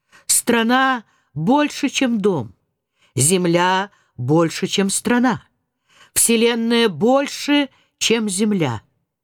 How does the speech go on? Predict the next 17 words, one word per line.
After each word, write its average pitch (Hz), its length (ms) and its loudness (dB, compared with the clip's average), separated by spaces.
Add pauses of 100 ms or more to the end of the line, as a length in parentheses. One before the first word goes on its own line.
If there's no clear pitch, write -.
(560)
Не 208 280 4
русскость, - 1040 -4 (400)
русскость 220 760 0
как 165 200 -4
составное 170 920 0 (300)
и 247 160 2
русскость 233 1000 0 (240)
Бальмонта — 175 1000 0 (440)
вселенскость 202 1200 -2
его. 90 360 -4 (840)
Не 202 280 4
в 202 60 -2
России 240 640 0
родился, 196 880 0 (360)
а 156 140 0
в 143 140 -4
мире. 165 520 0